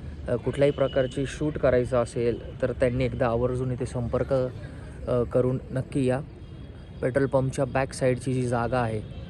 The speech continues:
नारायणगावमध्ये, तिथेच या सगळ्या रावट्या, अ, लागलेल्या आहेत. म्हणजे एक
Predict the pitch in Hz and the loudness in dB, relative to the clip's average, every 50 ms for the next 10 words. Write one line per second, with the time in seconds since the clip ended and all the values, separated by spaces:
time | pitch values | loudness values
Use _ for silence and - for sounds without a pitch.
0 | - - 127 123 123 123 127 120 123 123 120 117 113 120 147 - - - - - | -6 -4 -2 0 0 0 2 4 4 4 4 2 0 0 -2 -4 -8 -12 -12 -12
1 | - - - 131 - 151 135 127 131 127 120 - 123 123 123 123 123 120 120 117 | -8 -4 -2 2 2 2 4 4 2 0 2 2 2 4 4 4 4 4 4 2
2 | 113 - 127 120 117 - - - - - 120 123 120 117 120 117 117 117 120 120 | 2 2 2 0 0 -2 -6 -12 -6 -2 2 2 4 4 2 0 0 0 0 0
3 | 123 120 117 113 117 117 - - - - - - - - - - - 110 - 120 | 2 0 0 -2 -4 -6 -8 -10 -8 -2 0 0 0 0 -4 -12 -16 -10 -4 -2
4 | 117 113 98 123 | 0 0 0 0